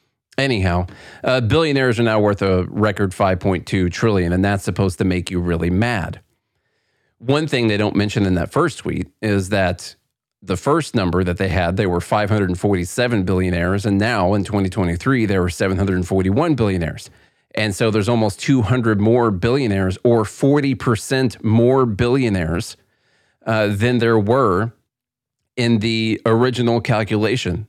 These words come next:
in twenty seventeen. And on here, it lists out all these super rich people, how much their wealth has grown since twenty seventeen.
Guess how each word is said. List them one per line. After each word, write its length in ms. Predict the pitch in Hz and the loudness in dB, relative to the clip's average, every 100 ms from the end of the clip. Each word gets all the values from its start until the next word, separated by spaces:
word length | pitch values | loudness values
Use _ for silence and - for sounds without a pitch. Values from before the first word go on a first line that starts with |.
| _ - | _ -6
in 140 | 110 | -4
twenty 300 | 120 110 101 | 0 0 0
seventeen. 640 | - 101 95 - 170 95 - _ _ _ _ _ | -2 -2 -2 -2 -2 -2 -10 _ _ _ _ _
And 140 | 123 143 | -2 0
on 140 | 143 | 2
here, 340 | 131 147 147 | 2 4 4
it 100 | 143 | 2
lists 260 | 117 131 - | 2 -2 0
out 260 | 123 127 127 | 2 4 4
all 180 | 123 | 2
these 320 | 123 127 123 110 | 2 -2 -4 -2
super 260 | 127 123 | -2 0
rich 300 | 120 120 - | 0 0 -2
people, 680 | - 180 151 160 160 156 131 | -2 0 2 2 2 0 -2
how 180 | 104 107 | -2 0
much 240 | 107 - | 0 0
their 160 | 104 98 | -2 0
wealth 340 | 113 147 127 | 2 0 0
has 180 | 131 113 | -2 -2
grown 440 | - 135 127 131 | 0 2 2 0
since 240 | 110 107 92 | 0 -4 -2
twenty 280 | - 110 101 | -2 -2 0
seventeen. 920 | - 101 95 - 160 156 151 139 | -2 -2 -2 -2 0 2 2 0